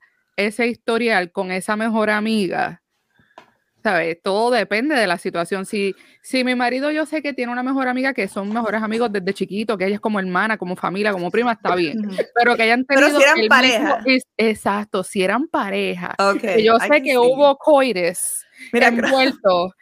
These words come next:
Speaker 1: y ese tipo de pasión y atracción es como que, no, bullshit, get the fuck out. ¿Sabes?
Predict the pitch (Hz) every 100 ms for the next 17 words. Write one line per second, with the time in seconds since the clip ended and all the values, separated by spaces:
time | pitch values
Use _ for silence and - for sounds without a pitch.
0 | _ - 208 214 208 285 294 285 294 269
1 | 269 - 285 269 254 262 254 254 - 320
2 | 269 214 - 240 220 196 202 185 - _
3 | - 196 202 190 165 156 185 165 165 -
4 | 135 - 185 170 175 - - 202 208 214
5 | 208 214 - _ - - _ _ _ -
6 | 196 165 170